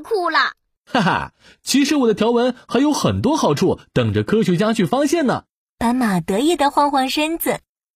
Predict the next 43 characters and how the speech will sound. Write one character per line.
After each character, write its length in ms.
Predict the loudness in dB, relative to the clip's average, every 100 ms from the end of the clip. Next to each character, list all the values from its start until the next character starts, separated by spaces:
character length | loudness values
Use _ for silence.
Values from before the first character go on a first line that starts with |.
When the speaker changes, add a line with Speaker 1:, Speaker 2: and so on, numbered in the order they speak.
| _
Speaker 3:
然 240 | -2 0
后 280 | 0 -2 -2
指 200 | -2 -2
着 120 | -2
前 200 | -2 -2
面 160 | -2 -2
的 80 | -2
马 180 | 0 0
路 220 | 0 -2
说： 340 | 0 0 -2 -8 _ _ _ _ _
Speaker 2:
喏， 260 | 2 2 0 _ _ _
真 180 | 0 2
正 100 | 2
的 80 | 4
斑 160 | 4 2
马 100 | 2
线 180 | 2
在 60 | 2
那 220 | 2 2
里， 220 | 2 0 _ _ _
下 280 | -2 0 2
次 140 | 2
可 160 | 2 2
不 80 | 2
要 140 | 2
再 180 | 2 2
弄 180 | 2 2
错 140 | 2
喽。 300 | 2 2 -2 _ _
Speaker 1:
嗯， 460 | -6 -6 -6 -10 -16 _ -18
一 180 | -14 -6
定 100 | -6 -4
不 100 | -2
会 120 | 0
弄 180 | -2 -2
错 180 | 2 2
了。 140 | 2 -2 _ -20 _ -2
斑 160 | 2
马 100 | 2
哥 140 | -2 -4
哥 100 | -4
再 100 | 0
见。 720 | -2 0 0 2 4 2 0